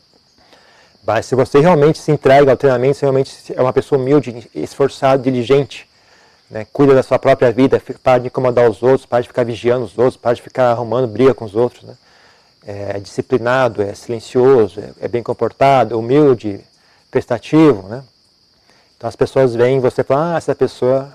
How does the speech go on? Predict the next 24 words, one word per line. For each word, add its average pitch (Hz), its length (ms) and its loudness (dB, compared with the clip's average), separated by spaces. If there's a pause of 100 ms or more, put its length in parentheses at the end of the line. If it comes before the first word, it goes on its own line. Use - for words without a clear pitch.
é 123 100 -12
madura, 117 440 -2
essa - 180 -10
pessoa 117 460 -6 (680)
é, 104 520 -12 (440)
é 104 120 -18
madura 110 640 -2
espiritualmente, 117 760 -10
emocionalmente, 113 1080 -10 (160)
mentalmente", 117 840 -4
né? 104 60 -20 (840)
Então 131 100 0
elas 139 120 2
relaxam, 156 400 4
falam, 139 160 4
"Ok, 156 180 2
eu 156 80 6
não 127 80 0
preciso 151 180 0
me 151 60 0
preocupar 143 320 2
com 143 80 -10
essa 151 120 -6
pessoa." 135 380 -10